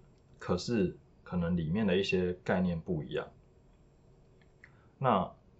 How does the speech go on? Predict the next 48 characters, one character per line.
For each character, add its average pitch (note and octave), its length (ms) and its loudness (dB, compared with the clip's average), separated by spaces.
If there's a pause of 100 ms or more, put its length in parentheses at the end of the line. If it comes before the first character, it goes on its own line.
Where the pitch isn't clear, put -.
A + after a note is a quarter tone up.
(400)
现 C3 240 0
在 B2+ 140 4
的 G#2 40 4
市 A#2+ 200 -2
场 D#2 260 -4
也， D2 120 -12 (140)
也 F#2 240 -4
是 A#2 200 -2
很 D2 260 -4
缺 F#2 380 0
区 - 240 -8
块 G2 180 -4
链 F#2+ 120 2
的 D#2+ 60 -4
工 E2+ 220 -4
程 D2+ 140 -8
师， - 260 -10
因 F#2 160 -2
为 G2+ 180 2 (680)
这 D3 80 0
个 A2+ 80 6
蓝 F2+ 180 0
海 E2+ 140 -4
市 G#2+ 120 -6
场 D#2 220 -8
刚 F2+ 160 -4
开 F2 180 -4
始， - 200 -12
所 F#2+ 200 -2
以 D#2 140 -4 (240)
很 E2+ 180 -4
多 G#2+ 240 2
人 D2+ 440 2
都， F2+ 400 2 (500)
呃， D#2+ 140 -6
很 F2+ 180 -2
多 A#2+ 160 8
业 D3 240 8
主 D2+ 220 -6
都 G#2+ 160 2
想 F2 160 0
要 F#2 60 0
切 - 220 0
入 F#2 200 4
这 F2 160 0
一 D2 60 -4
块。 - 280 -4 (720)
那 F2+ 340 -4